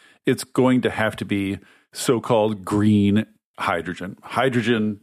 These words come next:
made <laughs> without greenhouse gases. I know there are fifty other colors made <laughs> from different other things with varying levels of greenhouse gas production.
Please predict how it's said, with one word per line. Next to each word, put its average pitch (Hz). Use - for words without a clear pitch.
made 127
<laughs> 139
without 123
greenhouse 110
gases. 98
I 113
know 104
there 104
are 95
fifty 120
other 101
colors 90
made 92
<laughs> -
from -
different 117
other 110
things 117
with 104
varying 110
levels 101
of 101
greenhouse 98
gas 98
production. 92